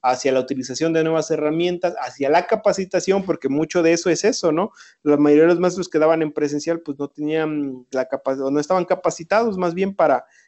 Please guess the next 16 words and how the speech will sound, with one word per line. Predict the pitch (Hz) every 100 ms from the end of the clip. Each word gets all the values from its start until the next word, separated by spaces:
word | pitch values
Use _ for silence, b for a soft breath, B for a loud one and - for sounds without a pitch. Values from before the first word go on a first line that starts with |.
| b _
pues, | 143
para | 139 143
el | 135 156
uso | 185
de | 185
las | 160 156
plataformas, | 165 156 151 226 262 180
¿no? | 160 208
Y | 175
las | 139 135
nuevas | 160 180 180
herramientas | 170 156 165 180 190 180
que, | 147
pues, | - 123
bueno, | 143 139
son, | 131 139 147